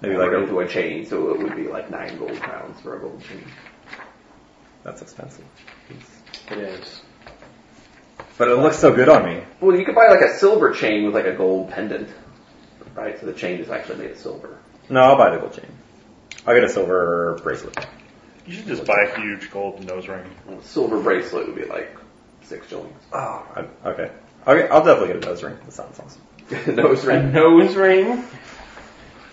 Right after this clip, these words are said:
Speaker 2: It's,
Speaker 3: You're
Speaker 2: it,
Speaker 3: gonna stand
Speaker 2: he
Speaker 3: out.
Speaker 2: looks, he looks really good in his own eyes, anyway.
Speaker 3: <laughs> You're gonna stand out. Nobody's gonna
Speaker 2: Yeah, I think I, I like the nose ring. I think that, that
Speaker 3: Nobody's
Speaker 2: could be
Speaker 3: gonna
Speaker 2: a, that could
Speaker 3: mistake
Speaker 2: be a,
Speaker 3: you for
Speaker 2: that could
Speaker 3: anybody
Speaker 2: be a
Speaker 3: else.
Speaker 2: good look on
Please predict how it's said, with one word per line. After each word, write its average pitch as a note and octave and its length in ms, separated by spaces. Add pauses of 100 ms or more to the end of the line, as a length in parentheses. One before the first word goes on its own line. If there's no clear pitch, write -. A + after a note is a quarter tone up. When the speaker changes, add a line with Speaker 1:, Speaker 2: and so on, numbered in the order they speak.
(640)
Speaker 2:
It's, G3 240
Speaker 3:
You're D#3+ 220
Speaker 2:
it, F3+ 40
Speaker 3:
gonna G#3 160
stand - 380
Speaker 2:
he G#3+ 60
Speaker 3:
out. - 180 (120)
Speaker 2:
looks, - 40
he A#3 40
looks C#4 180 (100)
really A#3 240
good G#3 180
in E3+ 120
his D3 180
own C3 300
eyes, F#2+ 380
anyway. G2+ 580 (240)
Speaker 3:
<laughs> - 200
You're D#3 120
gonna E3+ 180
stand F#3 460
out. D#3 260
Nobody's D#3+ 420
gonna C#3+ 340
Speaker 2:
Yeah, F3 480
I G#3+ 80
think A3+ 160
I, - 280
I G3 160
like F4+ 140
the - 80
nose B2+ 320
ring. F#2+ 180
I F#2+ 60
think - 160
that, D3 220
that D3+ 100
Speaker 3:
Nobody's E3 360
Speaker 2:
could - 20
be F3+ 80
Speaker 3:
gonna F3 140
Speaker 2:
a, D#3 40
that D3+ 120
could F#3 120
Speaker 3:
mistake F3+ 160
Speaker 2:
be - 60
a, - 20
Speaker 3:
you C3+ 60
for C3 140
Speaker 2:
that B2+ 140
could B2 80
Speaker 3:
anybody A#2+ 80
Speaker 2:
be A#2+ 40
a A#2 80
Speaker 3:
else. - 80
Speaker 2:
good D3+ 140
look D3 300
on - 120